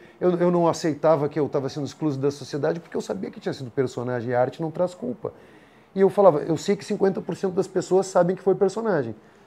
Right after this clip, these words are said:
Metade da minha família sabe, a minha mãe ficou preocupada de verdade, ela, ela não sabia que era personagem,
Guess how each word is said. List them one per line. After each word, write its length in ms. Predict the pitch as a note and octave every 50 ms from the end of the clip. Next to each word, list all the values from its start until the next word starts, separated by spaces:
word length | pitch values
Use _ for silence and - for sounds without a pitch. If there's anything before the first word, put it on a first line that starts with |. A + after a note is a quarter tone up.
| _ _ -
Metade 300 | B2 A#2 - C#3 C3 B2+
da 80 | C3 C3
minha 120 | C3 C3+
família 340 | - - C3+ B2+ C3 C3 C#3+
sabe, 380 | C#3+ - C#3+ C#3+ D3 E3+ G3 F#3
a 40 | B2
minha 180 | A#2+ B2+ C3+
mãe 160 | C3 B2+ C3+ C3
ficou 180 | - - C3
preocupada 480 | B2 - C3 - - - - B2+ B2 B2
de 80 | A2+ A2
verdade, 460 | B2+ B2 A#2+ B2+ B2+ D3 - - - - _ _ _ _ _
ela, 300 | - A#2+ A#2+ A#2+ A#2 A#2 - -
ela 160 | B2+ B2+ B2
não 120 | A#2 A#2+
sabia 380 | A#2 - A#2+ A2+ G#2+ A#2 C3+ C#3+
que 60 | -
era 100 | G#2+ F#2+
personagem, 480 | - A2 - - A#2+ A2+ A2+ B2 C3